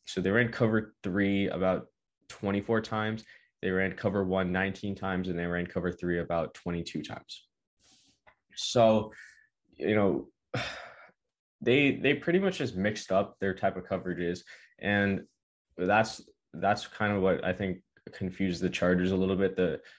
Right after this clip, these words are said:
the Patriots traditionally are a man-heavy team, a lot of cover one and a lot of cover zero and two-man. But they played a, a decent amount of zone with cover three and cover two. Actually, they played a, a majority of their snaps in zone. But I think their team is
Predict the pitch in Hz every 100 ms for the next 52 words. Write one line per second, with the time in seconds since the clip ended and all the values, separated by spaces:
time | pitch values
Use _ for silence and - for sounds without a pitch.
0 | _ - - 113 107 113 - - 95 98
1 | - 107 104 98 90 85 90 92 95 87
2 | - 92 92 90 90 90 87 85 90 90
3 | 85 85 87 85 87 80 90 95 90 82
4 | 82 - 98 87 87 85 - - - _
5 | 98 101 101 120 135 107 - - 92 104
6 | 107 113 107 95 98 104 107 92 - 95
7 | 95 95 101 98 - 90 90 98 73 90
8 | - 92 71 87 95 85 - 85 82 -
9 | 90 110 90 82 92 87 85 82 90 85
10 | 82 - - - - _ _ 127 127 -
11 | - - - _ _ _ _ _ _ _
12 | _ - 101 113 110 101 113 104 92 -